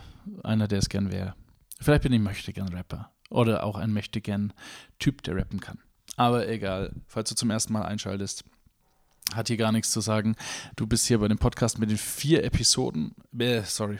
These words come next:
mit den <laughs> vier Kategorien. Und zwar, äh, reden wir diese Woche über das Wort Gottes und da geht es diese Woche weiter mit dem Sprachengebet und welcher Charakter eigentlich zugänglicher ist für Sprachengebet. Ist es mehr der offene Typ oder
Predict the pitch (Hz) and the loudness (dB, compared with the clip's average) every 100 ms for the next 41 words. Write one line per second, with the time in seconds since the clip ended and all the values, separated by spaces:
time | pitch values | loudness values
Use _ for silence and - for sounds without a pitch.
0 | - 107 120 - - - 160 - 120 110 | -8 -4 -2 -2 0 2 2 2 0 0
1 | 113 107 110 - 104 - - - _ 120 | -2 2 0 0 -6 -10 -14 -16 _ -2
2 | 120 - 104 95 87 - - 107 110 120 | 0 0 0 0 -2 -8 -6 -4 2 2
3 | 123 117 110 104 - - _ _ 120 131 | 4 4 4 0 -6 -20 _ _ -8 -2
4 | - 117 117 - 113 123 127 _ _ 147 | 2 4 2 2 0 0 -4 _ _ -2
5 | 127 123 117 117 117 107 _ _ - 123 | 0 0 2 2 0 -4 _ _ -12 -6
6 | 110 - 110 107 123 147 143 147 - - | -4 0 0 2 0 2 0 0 -8 -6
7 | 113 107 101 101 101 110 - 110 107 98 | -4 -2 -2 -2 -2 -2 -2 -2 -4 -4
8 | 107 104 110 135 - 113 127 139 - - | -4 0 -2 0 2 4 2 0 -8 -10
9 | - - - 117 - - 92 135 143 135 | -12 -12 0 2 2 2 0 2 0 0
10 | 117 117 117 104 _ 131 151 123 113 139 | 0 0 0 -2 _ 2 2 2 0 2
11 | - 113 - 107 123 - 85 110 117 - | -2 -4 -4 -4 -4 -4 -4 0 0 0
12 | - 180 - 113 110 113 120 - 156 - | -2 -2 2 4 4 2 -2 0 0 0
13 | - - 110 - 107 90 107 101 104 92 | -4 -2 -2 0 -2 0 -2 -4 -6 -8
14 | 87 101 143 127 127 127 123 117 143 147 | -6 -2 0 2 4 6 6 4 2 2
15 | 139 123 - - - 107 113 113 | -2 -2 -2 -4 -2 0 2 2